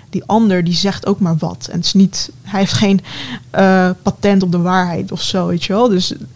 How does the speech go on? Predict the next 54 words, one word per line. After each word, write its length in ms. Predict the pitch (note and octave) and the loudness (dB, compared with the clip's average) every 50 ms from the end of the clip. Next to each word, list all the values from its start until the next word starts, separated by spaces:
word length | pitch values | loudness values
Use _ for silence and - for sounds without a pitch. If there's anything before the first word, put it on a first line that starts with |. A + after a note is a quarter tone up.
| - - - F3 D3+ | -20 -20 -16 -10 -4
waarom 280 | - F#3 F#3 G3+ G#3+ G#3 | -2 0 2 2 2 2
zou 160 | F#3+ F#3+ F3+ | 0 0 0
je 120 | F#3 F#3 | 0 0
er 140 | E3+ F3+ - | 0 0 -2
iets 140 | - E3+ - | -4 -4 -2
van 160 | - F3+ - | -2 -4 -2
aantrekken? 600 | - E3+ E3+ E3+ E3+ E3 E3 F3+ - - - E3+ F3 | -2 0 2 2 2 0 0 -2 -6 -4 -2 -2 0
Ik 60 | E3+ | 0
bedoel, 280 | E3 E3+ E3+ E3+ E3+ E3 - - - | 0 0 0 -2 -2 -4 -8 -14 -14
voor, 340 | - - - - G#3+ F#3 - | -14 -6 0 2 2 2 2
eh, 200 | - G3 G3 E3+ D3+ - - - F#3 F3+ G3 - | 0 0 0 0 -2 -4 -4 -2 -2 0 -2 -2
hè, 240 | G3 F#3 G#3+ A#3+ C4 | 0 2 2 2 4
je 180 | A#3+ A3 G3+ | 4 4 2
kan 140 | G3 A3 G#3+ | 4 2 2
gewoon 200 | G#3 G#3+ G#3 G3+ | 2 2 2 4
een 40 | G3 | 4
discussie 560 | F#3 G3 - - - A3+ G#3 - A#3 G#3+ G3+ - - | 4 2 0 0 0 0 2 2 0 0 -2 -4 -4
voeren 380 | - - A3+ A3 G#3+ G#3 F#3 | 0 2 4 4 4 4 4
op 160 | - G#3 - | 2 0 0
argumenten. 1000 | - F#3+ F#3 F#3+ F#3 - F#3+ F#3 F3+ F3+ G3 A#3 A#3 - B3+ B3+ C4+ D4+ D#4+ D#4+ | 0 -2 -2 -2 -2 -2 0 2 2 2 2 0 0 0 0 0 0 -2 -4 -4
En 100 | A#3 F#3 | -4 -4
soms 480 | - - G#3 F#3+ F#3+ - - - - - - - - - - - | -2 2 2 2 2 2 0 -2 -4 -6 -14 -20 -20 -20 -20 -12
heeft 180 | - - F#3+ F#3+ | -4 0 2 4
die 140 | F#3 F3+ - | 4 2 2
andere 320 | F#3 F#3+ F#3+ F#3+ F#3+ F3+ | 4 4 4 4 4 4
argumenten 580 | - F3 F3+ - - F#3 F3+ F3+ F#3 F3+ F3 F#3 | 2 0 -2 0 0 2 2 2 2 0 0 0
en 80 | F3+ | 0
jij 280 | F3 F3+ F#3 F#3+ F#3 - | 2 2 2 2 2 2
ook, 280 | - F3 F3+ F3 - - | 0 0 0 -2 -4 -4
kom 160 | - - G3 F3+ | 0 2 2 2
je 80 | F3 | 2
er 60 | F3+ | 0
gewoon 180 | F3+ - F#3 F3+ | -2 -2 -2 0
niet 140 | F3 F3 - | 0 0 2
uit 220 | - F3 F3 F3 | 2 2 2 2
en 80 | - - | -2 -4
overtuig 380 | - E3 - - F#3 F3 F3+ | -6 -6 -6 -4 -2 -2 -2
je 60 | E3+ F#3+ | -2 -4
elkaar 300 | F3+ - - F3 E3 E3+ | -6 -6 -6 -4 -2 -2
niet. 120 | F#3 G3+ | -2 -2
Dat 120 | A3+ A3 | -2 -2
is 140 | G3 - - | -4 -4 0
ook 200 | F#3 F#3+ - - | 0 -2 0 0
prima 360 | - G3 F#3 E3+ E3 E3 - | -2 0 2 2 2 0 -2
of 120 | - F3 - | -4 -6 -8
zo. 280 | - - - - G#3+ - - - - - - - - - - - - - - - - E3+ E3 - - | -8 -6 -6 -6 -6 -6 -8 -14 -16 -14 -14 -14 -14 -14 -16 -18 -18 -20 -14 -8 -6 -6 -6 -6 -2
Die 180 | - G#3+ A3+ - | 2 2 2 4
instelling, 720 | - A3+ A#3 A3 - - B3 A3+ A3+ A#3 A#3+ B3+ B3+ A3 | 2 0 0 0 0 0 2 2 2 2 0 0 -2 -2
die 140 | F3+ F#3 F3+ | 0 0 0
heeft 180 | F#3 F#3 - | 0 0 0
mij 140 | G3+ F#3 F3+ | 0 0 2
heel 160 | F3 F3+ F3+ | 4 4 2
veel 180 | F#3 - - F3+ | 2 0 -2 -4
gebracht. 720 | - - F3+ E3 F3+ F3 F3 A3+ - - - - - - | -2 0 0 2 2 2 0 -2 -4 -6 -10 -10 -12 -12